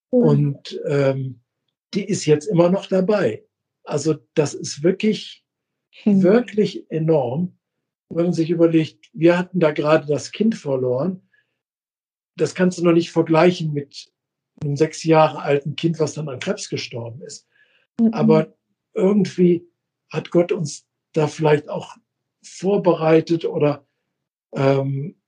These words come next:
Speaker 2: ja, das sind so Sachen, die würde man nie <laughs> so machen wollen selber.
Speaker 1: <laughs> Nee, aber Gott
Speaker 2: Mhm.
Speaker 1: nutzt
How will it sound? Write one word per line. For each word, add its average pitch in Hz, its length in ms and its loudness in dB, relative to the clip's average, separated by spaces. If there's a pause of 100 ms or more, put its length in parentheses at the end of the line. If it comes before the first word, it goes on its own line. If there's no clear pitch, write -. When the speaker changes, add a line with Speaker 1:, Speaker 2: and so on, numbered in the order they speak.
(480)
Speaker 2:
ja, 143 220 -4
das 139 200 -6
sind 165 140 -2
so 170 120 4
Sachen, 170 460 0 (1700)
die 139 160 -8
würde 185 220 4
man 156 180 0
nie 196 140 4
<laughs> - 0 -
so - 240 -2
machen 143 440 -4
wollen 143 360 -2
selber. 240 540 0
Speaker 1:
<laughs> - 40 -20 (520)
Nee, 247 420 4 (440)
aber 226 220 2
Gott 226 240 2
Speaker 2:
Mhm. 247 60 4
Speaker 1:
nutzt 247 160 -2